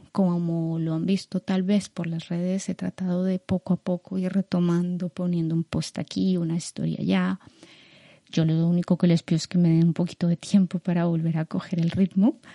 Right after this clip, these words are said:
Y por eso quería hacer espi-, este episodio especial, para contarles básicamente las tres razones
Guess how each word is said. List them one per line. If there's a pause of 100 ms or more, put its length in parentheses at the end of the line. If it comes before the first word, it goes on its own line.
(400)
Y
por
eso
quería
hacer
espi-,
este
episodio
especial, (440)
para
contarles
básicamente (560)
las (460)
tres
razones